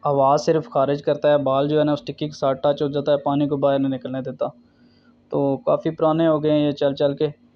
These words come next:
तो अभी इनकी maintenance करने की ज़रूरत पेश आ गई है। हमारे साथ रहें, channel को like करें, subscribe करें, bell icon को press करें और comments में बताएं अगर video अच्छी लगी हो तो।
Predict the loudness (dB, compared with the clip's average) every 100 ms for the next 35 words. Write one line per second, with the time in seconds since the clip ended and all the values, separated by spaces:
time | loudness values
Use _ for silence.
0 | _ _ _ _ -6 -4 -2 0 2 2
1 | 0 0 2 0 0 0 0 0 -2 0
2 | 0 0 -4 -4 -4 -2 -2 -2 -2 -2
3 | -2 -2 -4 -10 _ _ _ _ _ _
4 | _ _ _ _ _ -20 _ _ -20 _
5 | -20 _ _ _ -8 -2 0 -2 0 -2
6 | 0 0 0 0 0 -2 -2 -2 -2 0
7 | -2 -2 -2 0 -2 -4 -10 -10 -4 -4
8 | -2 -4 -2 -2 -2 -2 -2 -4 -4 -6
9 | -4 -6 -4 -6 -6 -10 _ _ _ -20
10 | -10 -4 0 0 -2 -6 _ _ _ -4
11 | -2 -2 -4 -4 -2 -2 -4 -8 -4 -4
12 | -4 -6 -6 -6 -6 -4 -4 -6 -8 -8
13 | -8 -6 -8 -8